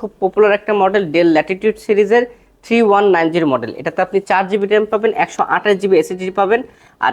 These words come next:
এই ল্যাপটপটা পাবেন আপনি টেন জেনারেশনের একটা প্রসেসর পেয়ে যাবেন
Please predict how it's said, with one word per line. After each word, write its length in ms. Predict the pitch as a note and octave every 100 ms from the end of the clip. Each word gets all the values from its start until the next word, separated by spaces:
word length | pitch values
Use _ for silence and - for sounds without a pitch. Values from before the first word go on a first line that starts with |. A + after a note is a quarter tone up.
| -
এই 40 | F3+
ল্যাপটপটা 320 | G3+ G3+ G#3+ G3+ F#3
পাবেন 200 | F3 F3+
আপনি 120 | F3+ G3 -
টেন 140 | F3 F3
জেনারেশনের 500 | E3 D#3 D#3+ E3+ D3+ D3+
একটা 180 | F#3+ A3+ A3+ _ _ _ _ _ _ _ _ -
প্রসেসর 360 | F3+ G3 G#3 F3+
পেয়ে 120 | F3
যাবেন 140 | E3